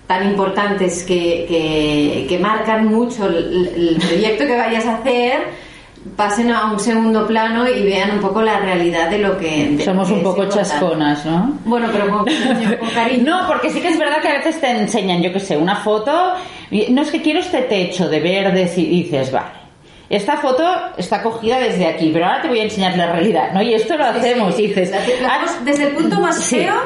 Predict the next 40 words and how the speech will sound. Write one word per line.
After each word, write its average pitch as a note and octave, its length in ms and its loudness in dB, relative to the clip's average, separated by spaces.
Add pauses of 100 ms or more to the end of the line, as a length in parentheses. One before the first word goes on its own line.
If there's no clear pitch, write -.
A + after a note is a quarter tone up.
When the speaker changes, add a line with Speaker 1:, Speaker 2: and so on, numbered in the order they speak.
(100)
Speaker 2:
te B3 60 0
enseño B3+ 300 2
la B3+ 80 0
Speaker 1:
la A3 140 2
foto D4 420 0
Speaker 2:
foto G4+ 260 -2
Speaker 1:
desde B3+ 140 0
el A#3+ 60 2
punto B3+ 200 2
más B3 160 0
feo. B3 120 0
Speaker 2:
cogida F#4+ 420 0
justo F4+ 340 2
desde C#4+ 240 2
abajo C4+ 300 0
para C#4+ 140 0
que B3 80 -2
veas C#4+ 200 0
que - 80 -4
en C#4+ 80 0
realidad B3+ 300 0
estos D#4 180 0
son D#4 140 -2
unas B3+ 260 0
líneas", B3 380 0 (380)
y, A#3+ 180 0
y G#3 160 0
dicen, F3+ 540 0 (260)
"Ostras, C4 560 0
no, A#3+ 180 0
claro, C4 280 0
es F3+ 120 -4
que - 520 -4
es G3+ 120 0
lo A#3+ 100 0
que C4 120 0
decíamos, A3 480 0
¿no? A3+ 200 0
Pinterest, A#3 600 0
tal, B3+ 320 0